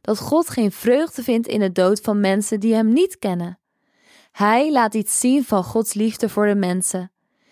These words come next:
Deze tekst in Psalm honderdzestien laat ons iets zien over hoe God naar de dood van mensen kijkt die wel bij Hem horen. Ze worden hier gunstelingen genoemd. Ze zijn kostbaar voor Hem.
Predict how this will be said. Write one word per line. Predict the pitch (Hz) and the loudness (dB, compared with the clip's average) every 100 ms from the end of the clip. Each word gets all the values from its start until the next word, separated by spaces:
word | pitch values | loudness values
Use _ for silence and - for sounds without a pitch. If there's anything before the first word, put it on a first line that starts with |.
| _ _ | _ _
Deze | 214 196 220 285 294 | -4 2 2 2 -2
tekst | 247 247 277 - | 0 0 0 0
in | 214 | -2
Psalm | - 220 196 196 | 0 0 0 2
honderdzestien | 196 196 - 220 240 - 247 247 - _ _ | 0 0 0 0 0 0 0 0 -4 _ _
laat | - 220 233 | 0 2 2
ons | 233 220 | 0 0
iets | 220 - | 0 -2
zien | - 277 339 | -2 -2 0
over | - 220 202 | 0 0 2
hoe | 208 196 | 0 0
God | - 269 311 | 0 -2 0
naar | 262 214 190 | 0 0 0
de | 170 | 0
dood | 196 220 240 | 2 2 0
van | 220 196 | -2 0
mensen | 185 202 - 196 | 0 0 -2 -4
kijkt | 185 196 - _ _ _ | -4 -4 -8 _ _ _
die | - 262 240 | 0 0 2
wel | 294 370 320 | 2 2 2
bij | 208 185 | 0 0
Hem | 180 | -2
horen. | 175 185 180 180 180 _ _ _ _ _ _ | -2 0 0 -2 -6 _ _ _ _ _ _
Ze | - 220 | -4 0
worden | 214 247 240 | 2 2 2
hier | 233 240 240 233 | 2 2 0 -6
gunstelingen | - - 302 370 349 - 202 180 175 | -18 -4 0 2 0 -2 -2 -2 -4
genoemd. | 190 185 175 175 - _ _ _ _ - | -4 -4 -6 -10 -18 _ _ _ _ -10
Ze | - 208 | -2 0
zijn | 202 196 190 | 2 0 -2
kostbaar | 247 240 - 196 190 | -2 0 0 -2 -2
voor | - 185 | -4 -4
Hem. | 175 175 185 | -4 -6 -10